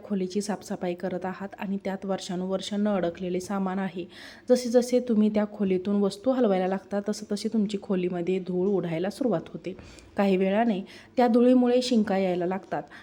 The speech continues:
डोळ्यात पाणी येते आणि थोडा वेळ अस्वस्थ झाल्यासारखं वाटतं. पण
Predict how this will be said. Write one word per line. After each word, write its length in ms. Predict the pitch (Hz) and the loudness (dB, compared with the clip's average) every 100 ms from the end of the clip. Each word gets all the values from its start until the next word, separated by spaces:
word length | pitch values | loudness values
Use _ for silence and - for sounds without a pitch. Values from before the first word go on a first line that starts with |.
| - 214 | -6 2
डोळ्यात 240 | 214 214 | 2 2
पाणी 360 | 214 202 175 196 | 2 0 2 0
येते 320 | 208 185 - - - | -2 -6 -8 -18 -8
आणि 200 | 196 214 220 | 2 4 4
थोडा 260 | 233 220 208 | 2 2 2
वेळ 240 | 196 202 - | 2 0 0
अस्वस्थ 420 | 214 202 185 - | -2 -2 -4 -2
झाल्यासारखं 560 | 240 196 170 185 185 185 | 0 2 0 -4 -4 -4
वाटतं. 300 | 185 - 160 - - _ 240 | -4 -8 -14 -14 -20 _ 2
पण 180 | 214 | 2